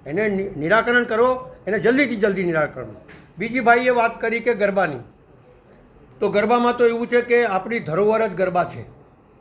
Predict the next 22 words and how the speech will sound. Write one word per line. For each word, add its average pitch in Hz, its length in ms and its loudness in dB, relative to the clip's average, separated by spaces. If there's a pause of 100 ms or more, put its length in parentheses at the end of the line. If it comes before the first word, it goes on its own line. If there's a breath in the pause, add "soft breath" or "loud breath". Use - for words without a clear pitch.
(120)
ગુજરાતી 214 560 2
જ્યાં 196 280 2
જ્યાં 214 200 2
હશે 208 160 -2
ત્યાં 208 240 -2
ગરબા 185 260 -2
હશે, 123 440 -4 (540)
એ 180 80 2
આપણી 202 260 2
ઓળખ 247 300 2
છે 240 80 0
ગુજરાતની. 165 520 -6
શ્રદ્ધા - 880 -12
અને 202 140 0
મનોકામના 185 560 -2
લોકોની 175 340 -4
પૂરી 214 260 -6
થાય 180 260 -2 (380)
એટલે 190 200 0
નવ 226 300 2
દિવસ 226 280 0
સુધી 196 440 -2